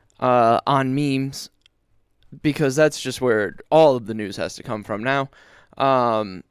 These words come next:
I mean, not all of the news, but, like, all of the news that's, like, useful to society,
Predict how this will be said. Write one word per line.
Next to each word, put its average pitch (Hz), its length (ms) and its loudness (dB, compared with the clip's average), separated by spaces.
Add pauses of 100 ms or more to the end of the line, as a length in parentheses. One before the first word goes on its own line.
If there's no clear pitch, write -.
(920)
I 147 60 2
mean, 165 260 -4 (220)
not 233 340 2
all 165 240 4
of 170 140 -4
the 160 60 -10
news, 170 280 -6
but, 127 160 -2
like, 131 160 2
all 131 220 2
of 131 100 -4
the 127 80 -2
news 123 300 -4
that's, - 260 -8
like, 87 300 -8 (440)
useful 135 760 0 (100)
to 143 180 -2
society, 127 800 -2